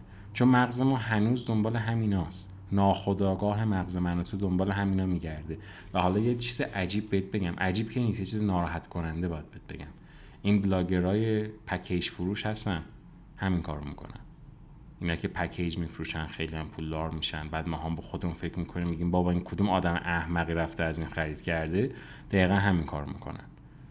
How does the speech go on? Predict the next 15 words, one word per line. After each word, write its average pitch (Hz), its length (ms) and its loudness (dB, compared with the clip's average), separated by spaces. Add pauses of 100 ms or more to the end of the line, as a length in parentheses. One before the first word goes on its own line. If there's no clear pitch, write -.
(360)
میان 101 280 6
روی 110 140 6
ناخودآگاه 95 840 4
تو 107 120 -2
تأثیر 95 460 0
می‌ذارن 113 360 0
و 98 60 -2
فقط 98 440 0
هم 120 140 0
دارن 107 200 0
با 107 80 -4
همین 117 340 0
محرک‌ها 92 760 0
بازی 78 380 -4
می‌کنن. 76 380 -10